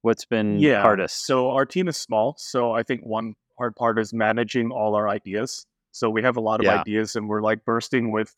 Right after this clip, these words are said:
Speaker 2: content, but, y-, you know, we don't have, like, a huge team, so we can't execute everything at once. So just prioritizing and timing strategically is,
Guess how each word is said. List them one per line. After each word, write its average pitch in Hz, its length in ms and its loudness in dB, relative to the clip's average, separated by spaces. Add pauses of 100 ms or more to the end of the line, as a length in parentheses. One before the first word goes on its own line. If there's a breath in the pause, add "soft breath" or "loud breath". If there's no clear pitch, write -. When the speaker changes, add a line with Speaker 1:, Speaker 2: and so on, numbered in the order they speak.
Speaker 2:
content, 110 540 -4
but, 107 220 0 (640)
y-, 127 160 -4
you 107 100 -4
know, 107 80 0
we 107 120 2
don't 113 140 0
have, 104 220 0
like, 104 160 -2
a 101 40 -12
huge 98 380 -10
team, 113 300 -2
so 95 340 0
we 101 180 -4
can't 104 480 0 (720)
execute 120 460 2
everything 107 360 2
at 92 120 0
once. 98 480 -4
So 110 240 2
just 101 280 -4
prioritizing 107 960 0
and 104 120 -6
timing 104 360 -2
strategically 98 800 -6
is, 95 320 -6